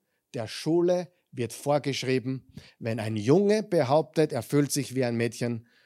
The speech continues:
dann muss er in die Klasse gelassen werden, äh, in, in die Toilette gelassen werden und auch in die Garderoben der Mädchen. Das ist böse.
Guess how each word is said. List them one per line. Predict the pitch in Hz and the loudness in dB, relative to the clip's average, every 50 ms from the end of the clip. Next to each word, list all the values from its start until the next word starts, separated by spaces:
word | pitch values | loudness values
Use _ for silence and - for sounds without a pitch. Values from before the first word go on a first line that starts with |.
| _ _ _ _ _ | _ _ _ _ _
dann | - 98 98 | -8 -8 -4
muss | 104 123 120 - - | -2 -2 -2 0 0
er | 127 120 | -2 -2
in | 117 107 | -2 -2
die | 113 - | -4 -6
Klasse | - 107 101 - - 110 95 | -6 -6 -6 -6 -6 -8 -8
gelassen | - 104 98 92 95 - - 113 101 | -8 -10 -10 -10 -12 -14 -14 -16 -16
werden, | 107 101 87 _ - - | -16 -18 -20 _ -14 -8
äh, | - 165 - 156 | -6 -4 -4 -4
in, | 131 120 110 131 | -4 -6 -6 -6
in | 139 | -8
die | 127 - | -8 -6
Toilette | - 127 123 120 107 - 113 | -6 -4 -4 -4 -4 -6 -8
gelassen | - 123 120 117 113 113 - 120 117 107 | -8 -6 -6 -6 -6 -8 -10 -10 -8 -6
werden | 113 113 110 120 127 127 _ _ _ _ _ _ _ _ _ _ _ _ _ _ _ | -6 -6 -6 -8 -10 -12 _ _ _ _ _ _ _ _ _ _ _ _ _ _ _
und | _ 339 143 151 160 135 - - | _ -4 -2 0 0 -2 -2 0
auch | 135 135 139 135 - - | 0 0 0 0 -4 -6
in | - 147 135 139 135 117 | -6 -4 -4 -4 -4 -2
die | 127 127 123 120 117 | -2 -2 -2 -2 -4
Garderoben | - 120 117 107 120 113 110 101 110 113 117 107 113 113 110 110 - | -4 -6 -4 -4 -4 -4 -4 -4 -2 -4 -4 -4 -6 -10 -12 -12 -10
der | 117 104 | -10 -10
Mädchen. | 101 98 90 - - - - 101 101 _ _ _ _ _ _ _ _ _ _ _ _ _ _ _ _ _ _ _ _ _ _ _ _ _ _ _ _ _ _ _ _ _ _ _ _ _ _ _ _ _ _ | -10 -10 -12 -14 -18 -20 -20 -20 -20 _ _ _ _ _ _ _ _ _ _ _ _ _ _ _ _ _ _ _ _ _ _ _ _ _ _ _ _ _ _ _ _ _ _ _ _ _ _ _ _ _ _
Das | - 107 92 | -8 -8 -6
ist | 104 92 - | -6 -6 -8
böse. | - - 101 98 - - 95 | -8 -8 -8 -8 -8 -12 -14